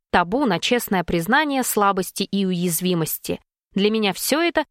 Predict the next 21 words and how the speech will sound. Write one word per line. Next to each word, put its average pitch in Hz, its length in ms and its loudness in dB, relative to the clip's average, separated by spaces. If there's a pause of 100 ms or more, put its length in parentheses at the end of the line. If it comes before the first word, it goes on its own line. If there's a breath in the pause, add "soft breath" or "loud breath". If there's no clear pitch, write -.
(160)
зеркальное 247 600 2
отражение 220 600 0
стереотипов 226 720 -2
и 220 40 4
ожиданий, 247 580 0
которые 240 580 0
навязаны 175 560 0
женщинам. 165 760 -2 (1160)
Вот 311 240 2 (160)
трудный 214 300 -8
вопрос. 190 600 0 (360)
Если 339 400 -4
вы 339 120 -4
верите 214 440 -8
в 170 60 -16
гендерные 311 560 -2
квоты 254 420 -4
для 170 120 -12
советов 254 460 -4
директоров 240 540 -2
компаний, 190 640 2